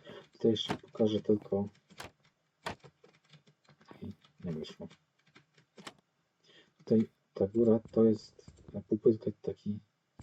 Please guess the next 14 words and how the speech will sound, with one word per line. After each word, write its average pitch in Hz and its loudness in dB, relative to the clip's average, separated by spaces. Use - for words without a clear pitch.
schowek - -2
praktycznie - -6
wychodzi. 98 0
To - -20
fajnie. - 0
Mi - -6
się 156 -10
to - -6
spodobało, 110 4
jak 107 0
robiłem 107 -2
tą 104 -4
podłogę. 104 2
Tutaj 101 0